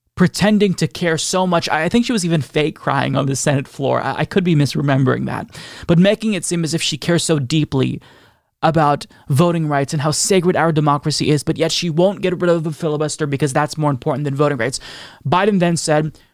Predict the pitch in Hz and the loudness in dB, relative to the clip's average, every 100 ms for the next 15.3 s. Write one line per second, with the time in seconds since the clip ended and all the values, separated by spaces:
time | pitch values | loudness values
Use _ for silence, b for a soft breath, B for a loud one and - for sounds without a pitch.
0 | b 165 175 175 175 180 185 175 139 175 | b 2 2 2 2 4 4 2 0 -2
1 | - 202 185 190 180 214 175 175 170 B | 0 0 2 2 4 4 2 0 -4 B
2 | B _ - 165 175 196 202 190 190 185 | B _ -4 0 2 2 2 2 2 0
3 | 202 151 185 - 220 202 156 160 165 160 | 0 0 -2 2 2 2 0 0 2 0
4 | - 190 147 - B B B B 156 160 | 2 0 0 -6 B B B B 0 2
5 | 156 170 175 196 196 208 226 220 _ _ | 2 0 0 -2 0 0 -2 -6 _ _
6 | _ _ _ _ _ _ _ _ 175 165 | _ _ _ _ _ _ _ _ -2 -2
7 | - 170 165 _ 156 151 - - 214 208 | -6 -10 -14 _ -2 0 0 -2 -2 -2
8 | - - - 175 151 156 143 131 - 160 | -6 -10 -2 0 2 0 -2 -6 0 0
9 | 165 170 - 147 - 151 - - - - | 2 -2 -2 -6 -4 -4 -4 -8 -20 -20
10 | _ _ _ _ _ - 175 180 180 180 | _ _ _ _ _ 0 2 4 0 0
11 | 190 196 202 - 143 135 170 175 180 - | -2 0 -2 -2 -2 2 2 0 -2 0
12 | 208 147 - - b b b 175 156 165 | 0 0 -6 -18 b b b -2 0 2
13 | 170 - 139 175 196 185 175 - 175 156 | 0 -2 0 2 4 2 2 2 2 2
14 | 135 151 - 151 - 147 143 143 131 147 | 2 0 0 -2 0 0 2 0 0 2
15 | 135 143 | 2 0